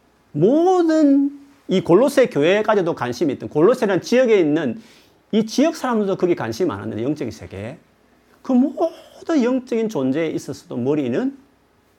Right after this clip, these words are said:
예수 그리스도이시기 때문에, 한마디로 말하면 예수 그리스도 한 분이면 충분하다는 겁니다.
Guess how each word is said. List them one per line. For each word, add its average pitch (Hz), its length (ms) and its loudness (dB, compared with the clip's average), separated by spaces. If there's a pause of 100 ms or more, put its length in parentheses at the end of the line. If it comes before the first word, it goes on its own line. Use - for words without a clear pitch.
(260)
예수 104 260 -14
그리스도이시기 - 880 -20
때문에, 78 500 -20 (2500)
한마디로 180 460 0
말하면 113 340 -6
예수 151 380 -2
그리스도 165 300 -6
한 233 200 -4
분이면 170 500 -4
충분하다는 143 680 -8
겁니다. - 120 -20